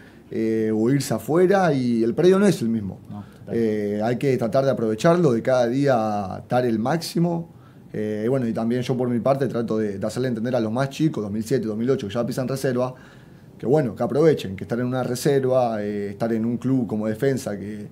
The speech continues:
Speaker 1: tanto pensión como, bueno, como la reserva, que le dan muchas cosas, que las aprovechen. Porque son chicos y a esa altura, va, yo capaz a mi edad de ellos capaz no estaba en un club de afa,
Speaker 2: Mm.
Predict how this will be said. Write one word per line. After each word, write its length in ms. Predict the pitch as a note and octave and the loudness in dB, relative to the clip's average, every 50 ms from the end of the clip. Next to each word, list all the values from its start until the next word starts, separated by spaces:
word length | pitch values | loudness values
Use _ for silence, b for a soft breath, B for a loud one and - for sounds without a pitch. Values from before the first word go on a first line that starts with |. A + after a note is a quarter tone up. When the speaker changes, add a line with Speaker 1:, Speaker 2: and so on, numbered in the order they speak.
| B B B B - | B B B B -4
Speaker 1:
tanto 320 | A#2+ B2 A#2 - A#2 F#2 | -4 -2 -2 -2 -2 -2
pensión 920 | A2+ A2 G#2+ A2 A2 - - C#3+ C#3+ C#3 C3+ B2+ B2 A#2+ A#2 A2 G#2+ F#2+ F#2 B B B B B B B | -2 -2 -2 -2 -4 -4 -2 0 2 4 4 4 4 4 0 0 -2 -6 -8 B B B B B B B
como, 840 | - G#2+ G#2+ G#2+ G#2+ G#2+ G#2 G#2+ G#2+ G#2 G#2 G#2 G#2 G2+ G2+ G2 G2 | -6 -4 -4 -2 -2 -2 -4 -4 -4 -2 -2 -2 -2 -2 -4 -6 -4
bueno, 280 | A#2 C#3+ C3 A2+ A2 G#2 | -2 -2 -2 -2 -4 -6
como 160 | G2+ G#2+ G#2+ | -6 -6 -6
la 120 | G#2+ G#2+ G#2+ | -4 -4 -4
reserva, 380 | G#2 G#2+ - C#3+ B2 A#2 G#2+ | -6 0 0 0 0 0 -2
que 80 | G#2+ G#2+ | -2 0
le 40 | A2+ | 2
dan 160 | C3+ C#3+ C#3 | 2 2 2
muchas 260 | C#3+ D3+ D3 D#3 C#3+ | 2 0 0 -2 -4
cosas, 420 | - D3 C#3+ C3+ C#3 D3 C#3+ - - B B B B | -2 -2 -2 0 0 -2 -2 -4 -12 B B B B
que 80 | - | -2
las 140 | B2+ B2 C3+ | -2 0 0
aprovechen. 640 | C#3 B2 D#3 E3 E3+ D3 C3 - - - - - B B B B B | 0 0 2 4 4 4 2 0 -6 -10 -10 -14 B B B B B
Porque 200 | - A#2+ G#2 A2+ | -6 -2 -2 -2
son 200 | A2+ - C3+ C3+ | -2 -2 -2 -2
chicos 400 | C3 - E3 F#3+ F3+ - D#3 - | -2 0 0 -2 2 0 0 0
y 60 | - G#2 | 0 -4
a 40 | |
esa 140 | C3 - - | -2 -2 -2
altura, 640 | A2 A2 G2+ - D3 D#3+ E3+ D#3+ C3+ A#2 G#2+ G2+ G2 | -2 -2 -2 2 2 4 4 4 2 2 0 -4 -4
va, 180 | G#2+ A2 G#2 | -4 -4 -4
yo 140 | G#2 - A#2+ | -2 -2 -2
capaz 260 | A2+ G#2+ B2 B2+ - A#2 | 0 0 0 0 -2 -2
a 60 | A2+ | -2
mi 100 | A2 G#2+ | -2 0
edad 440 | A2+ A#2 A#2+ B2 A#2 A2 G2+ - - - - - | 0 2 2 2 2 0 -2 -8 -12 -18 -14 -6
de 100 | A2 A#2+ | -4 -4
ellos 200 | B2+ B2 A#2+ A2 | -4 -2 -4 -6
capaz 200 | A2+ G#2+ F#2+ A#2+ | -6 -4 -4 -4
no 80 | A#2 A2 | -4 -2
estaba 220 | - A#2+ A#2+ A#2 | 0 0 0 0
en 80 | A2 A#2+ | 0 -2
un 80 | B2 | -2
club 180 | G#2 A#2+ B2+ B2 | -2 0 0 2
de 40 | C3 C#3+ | 4 4
afa, 360 | D#3+ E3 - E3 D3 D3+ D3 - B B | 2 2 2 2 0 0 0 -4 B B
Speaker 2:
Mm. 60 | B | B